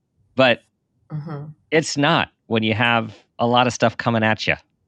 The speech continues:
Speaker 2: It's not. And what we want to be able to do with a-, a-, attentive awareness is to pay attention to meeting our kids where they are,
Speaker 1: Mm-hmm.
Speaker 2: not where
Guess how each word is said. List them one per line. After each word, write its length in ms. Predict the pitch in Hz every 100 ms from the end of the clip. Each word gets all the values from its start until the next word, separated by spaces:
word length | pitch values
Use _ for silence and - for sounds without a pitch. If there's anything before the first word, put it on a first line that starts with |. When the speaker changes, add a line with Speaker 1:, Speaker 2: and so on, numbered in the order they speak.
| _ _ _ _ _ - - - _ _
Speaker 2:
It's 320 | 214 240 -
not. 460 | 262 302 302 208 170
And 160 | 214 220
what 220 | 220 -
we 160 | 214 220
want 400 | 208 262 302 -
to 120 | 277
be 140 | 233
able 240 | 202 185 185
to 160 | - 196
do 400 | 185 262 240 165
with 220 | 175 185 -
a-, 180 | 185 185
a-, 120 | 180
attentive 520 | 180 - 254 247 196
awareness 680 | 180 170 233 302 214 160 - - - - - _
is 380 | 214 208 190 -
to 320 | - 202 196 -
pay 340 | - 254 226
attention 760 | - 185 - 277 320 262 165 165
to 200 | 160 220
meeting 580 | 185 202 240 262 202 -
our 240 | 180 175
kids 760 | 185 - 311 240 175 - - - -
where 220 | 185 190
they 200 | 190 190
are, 480 | 190 320 - - _ _ _ _ _ -
Speaker 1:
Mm-hmm. 100 | -
Speaker 2:
not 320 | 180 233 285 196
where 480 | 220 226 220 220